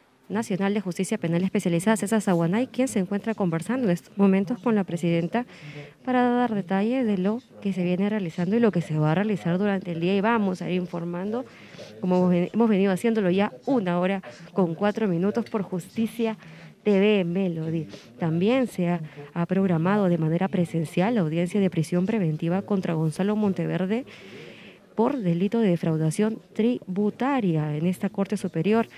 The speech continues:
Eso lo tendremos en vivo a las dos de la tarde. Ya está todo programado, Melody, todo está listo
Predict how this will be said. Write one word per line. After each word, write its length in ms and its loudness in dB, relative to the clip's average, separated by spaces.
Eso 380 0
lo 180 0
tendremos 720 0
en 240 2
vivo 400 2
a 80 -2
las 220 -4
dos 180 0
de 80 0
la 160 -2
tarde. 440 0
Ya 140 2
está 280 -2
todo 360 2
programado, 600 2
Melody, 380 4
todo 260 2
está 240 0
listo 420 0